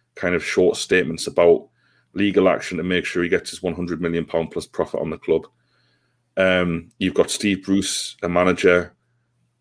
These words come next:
who, you know, has, has openly admitted that his only remit as manager is to keep the club in the Premier League, when the club for so long have denied that. And it just looks like a football club in limbo, with a, without leadership, without purpose.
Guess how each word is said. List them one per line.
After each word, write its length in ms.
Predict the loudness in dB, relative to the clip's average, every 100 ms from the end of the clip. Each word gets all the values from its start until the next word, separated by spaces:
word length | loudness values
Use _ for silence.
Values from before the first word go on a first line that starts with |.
| _ _ _ _ 0
who, 520 | 2 4 2 -2 -6 -6
you 180 | -2 2
know, 280 | 0 0 -8 _ _ _ _ _
has, 340 | -4 0 0 2
has 180 | 2 6
openly 360 | 6 4 2
admitted 380 | 0 2 0 -2
that 380 | -6 -2 0 2
his 160 | 2 2
only 260 | 4 2
remit 340 | 2 2 2 -2
as 140 | -2
manager 520 | -2 -2 -2 -2 -2 -10 _ _ -12
is 100 | -10
to 80 | -12
keep 220 | -12 -12
the 80 | -6
club 180 | -4
in 60 | -4
the 80 | -6
Premier 280 | -8 -6 -4
League, 100 | -4
when 100 | -4
the 60 |
club 260 | -2 -4 -4
for 80 | -8
so 260 | 2 4
long 280 | 6 2 0
have 120 | -4
denied 440 | -6 -2 -2 -2 -6
that. 220 | -10 -14 _ _ _ _ _ _ _ _ _ -2
And 120 | -2
it 40 | 4
just 280 | 4 6
looks 260 | 4 2 4
like 140 | 4
a 60 | 4
football 440 | 2 2 4 4
club 220 | 4 2 2
in 120 | 2
limbo, 460 | 2 4 6 8
with 180 | 6 2
a, 80 | 0
without 380 | 0 0 2 0
leadership, 500 | -2 -2 -2 -2 0
without 280 | 0 -2 -2
purpose. 600 | 0 2 0 -2 -6